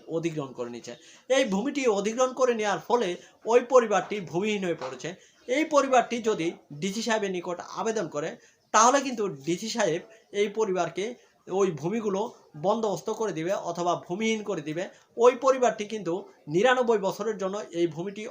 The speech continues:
অবাধে ভোগ দখল করে থাকতে পারবে। তাই প্রিয় দর্শক, আমি যে ভূমিগুলোর কথা বললাম, যে ভূমিগুলো ডিসি সাহেব বের করে নেবে, এই ভূমিগুলো যদি আপনার কাছে থাকে,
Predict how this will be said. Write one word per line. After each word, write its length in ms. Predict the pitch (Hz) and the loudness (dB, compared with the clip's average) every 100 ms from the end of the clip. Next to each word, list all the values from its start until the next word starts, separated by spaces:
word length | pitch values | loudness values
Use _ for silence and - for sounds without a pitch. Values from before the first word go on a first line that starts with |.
| 156 | -2
অবাধে 320 | 170 160 175 240 - - - 156 | 2 2 2 -2 -2 -20 -6 -4
ভোগ 100 | 170 160 | -2 -2
দখল 200 | 151 156 151 | -4 -6 -8
করে 140 | 135 123 | -12 -12
থাকতে 260 | 151 151 127 - | -16 -14 -14 -4
পারবে। 220 | - 165 - _ - - - | -4 -4 -12 _ -20 -6 6
তাই 160 | 247 262 | 6 6
প্রিয় 160 | 285 269 | 4 4
দর্শক, 220 | 233 240 233 220 | 4 2 2 0
আমি 120 | 240 277 | 0 0
যে 60 | 254 | 0
ভূমিগুলোর 440 | 226 254 254 233 214 | 0 -4 0 2 2
কথা 160 | 190 190 | -2 0
বললাম, 220 | 185 170 208 185 | 0 -2 -4 0
যে 80 | 226 190 | 0 2
ভূমিগুলো 380 | 208 233 208 185 220 - 151 | -4 0 0 0 -8 -16 -6
ডিসি 200 | 170 214 220 | -4 -2 4
সাহেব 160 | 226 175 | 4 4
বের 140 | 196 220 | -2 0
করে 140 | 214 160 | -4 -4
নেবে, 160 | 160 208 214 | -4 -6 2
এই 80 | 226 214 | 2 2
ভূমিগুলো 340 | 185 233 254 233 202 | -4 -2 0 2 2
যদি 160 | 196 240 - - - 196 | -4 -8 -10 -14 -2 2
আপনার 280 | 226 262 233 185 | 4 4 4 2
কাছে 160 | 180 190 | -2 -4
থাকে, 180 | 170 | -4